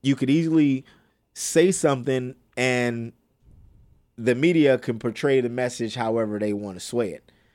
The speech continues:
So they're probably telling Deshaun Watson to not say much at all and just say, you know,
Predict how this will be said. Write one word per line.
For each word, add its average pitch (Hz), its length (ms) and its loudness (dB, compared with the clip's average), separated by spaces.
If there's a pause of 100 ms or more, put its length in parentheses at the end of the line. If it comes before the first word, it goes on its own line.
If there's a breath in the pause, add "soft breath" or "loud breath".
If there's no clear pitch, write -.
(200)
So 120 380 2
they're 131 260 2
probably 139 420 0
telling 135 360 0
Deshaun 120 380 0
Watson 123 340 2
to 113 80 -2
not 117 260 -2
say 123 260 0
much 120 320 -2
at 110 120 -2
all 117 260 0
and 113 100 -6
just 104 240 -6
say, 107 340 -2 (260 soft breath)
you 110 80 -6
know, 107 280 0